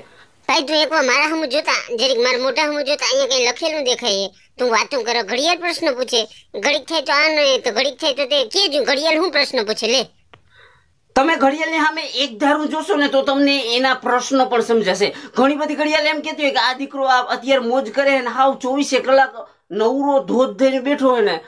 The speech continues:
Speaker 2: તો આની હાલત શું થાય, એવો પ્રશ્નો ઘડિયાળ આપણે પૂછતી હોય. કે આવા આવા ઘટલા-,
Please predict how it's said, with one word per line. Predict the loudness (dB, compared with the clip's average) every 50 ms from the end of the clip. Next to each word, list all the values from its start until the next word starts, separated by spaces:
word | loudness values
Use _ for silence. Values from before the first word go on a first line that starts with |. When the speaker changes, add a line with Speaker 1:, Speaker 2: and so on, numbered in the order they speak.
| -16 _ 0
Speaker 2:
તો | 0
આની | 2 2 2 0 -2 0
હાલત | 0 2 2 2 0
શું | 2 0 0 0
થાય, | 2 2 2 2 0
એવો | -2 -2 0 0 4 4 4 4
પ્રશ્નો | 4 4 2 2 2 2 0 2 2 2
ઘડિયાળ | 2 2 0 2 4 2 2
આપણે | 2 0 -2 -2 -4 -8
પૂછતી | -8 -6 -8 -10 -10 -10 -10 -10 -8
હોય. | -8 -8 -12 -14 _ _ _ _ _ _ _ _ _ _ _ _ _ _ -10 0 2
કે | 2 2
આવા | 4 2 0 2 4 2
આવા | 2 2 0 -4
ઘટલા-, | -4 -2 -2 -2 -2 -2 0 0 0 0